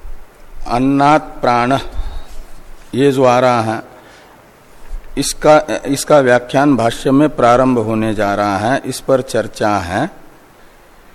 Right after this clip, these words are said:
ये आगे वाला जो वाक्य आ रहा है, पूर्वस्मिन् कल्पे इत्यादि,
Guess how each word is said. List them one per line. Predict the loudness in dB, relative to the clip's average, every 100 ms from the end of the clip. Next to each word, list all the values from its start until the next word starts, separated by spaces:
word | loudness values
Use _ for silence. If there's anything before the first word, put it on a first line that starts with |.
| -20 -20 -20 -20 -20 -20 -6
ये | 0 2 2
आगे | 2 0 2
वाला | 4 6 4
जो | 2
वाक्य | 2 2 2 0
आ | 2 4
रहा | 2 2 2
है, | 0
पूर्वस्मिन् | 0 -4 2 2 2 0 0
कल्पे | 2 0 0 0 0
इत्यादि, | 0 -8 -2 0 2 0 -2